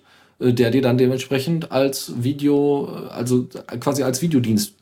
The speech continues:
bietet. Ja, du kannst halt kein, kein, keine Sprachübertragung machen, aber du kannst halt Videos übertragen. So FaceTime per Terminal. Wer hat nicht davon geträumt?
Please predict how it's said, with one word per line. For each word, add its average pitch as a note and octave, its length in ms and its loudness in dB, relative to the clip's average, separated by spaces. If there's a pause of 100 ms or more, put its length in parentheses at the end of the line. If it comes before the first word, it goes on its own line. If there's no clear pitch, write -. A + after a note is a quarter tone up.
(160)
bietet. G#2+ 360 -2
Ja, G2+ 140 2
du A#2+ 80 4
kannst A#2+ 240 -2
halt G#2 280 -4
kein, G2 380 -2
kein, G2 400 -4
keine F#2 300 -6
Sprachübertragung C3 760 -2
machen, D#3 280 0
aber D3+ 140 -2
du C#3+ 80 -4
kannst D3+ 260 -4
halt D#3 240 -4
Videos D3 300 0
übertragen. F#2 420 -4
So F#2 140 4
FaceTime E3 680 0
per F3+ 400 0
Terminal. D3+ 640 0 (540)
Wer G3+ 140 4
hat G#3 140 0
nicht B3+ 200 0
davon A#2+ 260 0
geträumt? F2+ 640 -6